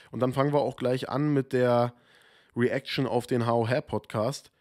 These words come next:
Was sagt ihr denn dazu, dass tatsächlich dieser Investorendeal nicht durchgegangen ist. Also das, ich glaub, die hätten auch wieder eine Zweidrittelmehrheit gebraucht. Eine Mehrheit an sich hatten sie,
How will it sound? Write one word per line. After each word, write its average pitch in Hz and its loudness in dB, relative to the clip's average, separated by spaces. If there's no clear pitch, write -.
Was 107 -4
sagt 113 0
ihr 190 -2
denn 156 2
dazu, 147 -4
dass 127 -2
tatsächlich 156 -4
dieser 117 0
Investorendeal 151 -2
nicht 175 -2
durchgegangen 127 0
ist. - -10
Also 113 -4
das, - -2
ich 117 -12
glaub, 135 -2
die 147 2
hätten 143 0
auch 135 -2
wieder 160 2
eine 147 0
Zweidrittelmehrheit 160 0
gebraucht. 151 -2
Eine 127 0
Mehrheit 147 0
an 123 -2
sich 123 -4
hatten 180 0
sie, 208 -2